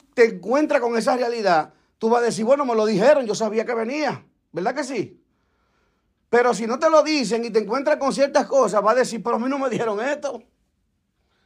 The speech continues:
Hay una canción de Lily Guzmán que, que dice por ahí,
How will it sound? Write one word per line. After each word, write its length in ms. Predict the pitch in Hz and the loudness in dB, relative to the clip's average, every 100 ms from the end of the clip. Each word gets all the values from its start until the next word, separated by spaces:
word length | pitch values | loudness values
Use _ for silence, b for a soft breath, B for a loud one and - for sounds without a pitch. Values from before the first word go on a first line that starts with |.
| _ _ _ _ _ _ _ | _ _ _ _ _ _ _
Hay 120 | 202 | 0
una 120 | 254 | 2
canción 300 | 269 269 269 262 | 2 2 2 0
de 80 | |
Lily 220 | 254 269 262 | 0 -2 -2
Guzmán 380 | 269 233 208 | 0 0 0
que, 240 | 196 202 185 | -4 -4 -4
que 120 | 196 | -4
dice 220 | 220 233 | -2 -2
por 160 | 220 233 | 0 0
ahí, 320 | 196 165 | 2 0